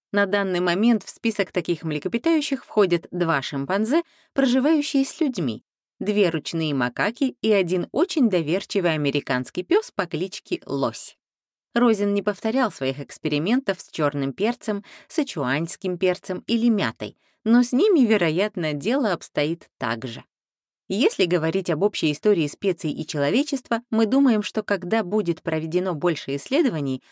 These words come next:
обнаружится, что пряности выполняли не одну роль в истории и до истории человечества.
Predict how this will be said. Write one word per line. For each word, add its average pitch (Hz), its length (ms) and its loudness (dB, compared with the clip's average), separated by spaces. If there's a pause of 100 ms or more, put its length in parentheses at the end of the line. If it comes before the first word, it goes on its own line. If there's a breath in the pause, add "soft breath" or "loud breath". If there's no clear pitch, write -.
(200 soft breath)
обнаружится, 233 720 0
что 214 200 -4
пряности 233 520 0
выполняли 180 560 0
не 185 200 -2
одну 175 380 2
роль 131 220 -2
в 123 60 -4
истории 180 440 -2
и 139 140 -4
до 147 240 0
истории 135 420 -4
человечества. 165 720 -6